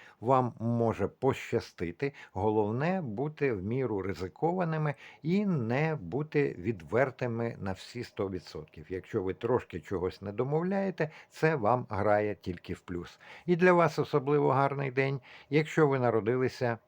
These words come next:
під знаком Діва. Далі, якщо ви народилися шостого, п'ятнадцятого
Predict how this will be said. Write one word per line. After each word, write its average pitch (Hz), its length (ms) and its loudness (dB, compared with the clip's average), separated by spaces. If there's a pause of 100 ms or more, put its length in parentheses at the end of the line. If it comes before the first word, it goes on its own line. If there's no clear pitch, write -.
(180)
під 147 200 4
знаком 104 720 -2 (240)
Діва. 95 500 -4 (1040)
Далі, 165 420 6 (560)
якщо 127 460 2
ви 175 100 4
народилися 143 800 2 (1900)
шостого, 98 760 0 (200)
п'ятнадцятого 107 1000 -2